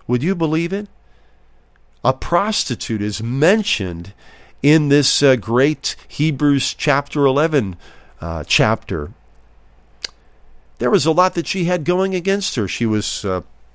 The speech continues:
part of the enemy. She was a prostitute.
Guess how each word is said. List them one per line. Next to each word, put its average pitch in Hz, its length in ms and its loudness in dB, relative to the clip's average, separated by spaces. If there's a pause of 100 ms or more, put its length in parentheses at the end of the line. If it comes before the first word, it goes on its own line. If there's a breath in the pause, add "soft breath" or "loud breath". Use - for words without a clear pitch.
part 117 260 2
of 101 140 -2
the 98 260 -2 (160)
enemy. 147 540 2 (480 soft breath)
She 123 320 4
was 104 440 0
a - 60 -18
prostitute. 156 1080 -2